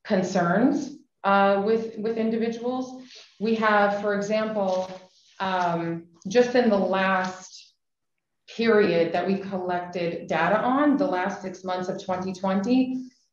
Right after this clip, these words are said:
just five inmates were responsible for reporting thirty-six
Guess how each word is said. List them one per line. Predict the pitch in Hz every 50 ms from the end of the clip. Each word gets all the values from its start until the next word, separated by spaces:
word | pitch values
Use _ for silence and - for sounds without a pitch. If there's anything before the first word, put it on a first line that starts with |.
| -
just | 175 240 262 262 262 - -
five | 226 202 208 214 214 208 208
inmates | 208 214 220 247 294 320 - - -
were | 202 196 196
responsible | 196 196 196 196 196 190 196 196 196 202 196 196 196 190 190 190
for | 190 196 185 185 190 190
reporting | - - - 196 190 185 185 180 180 180
thirty-six | - - 202 202 202 196 196 - 196 196 185 185 - - -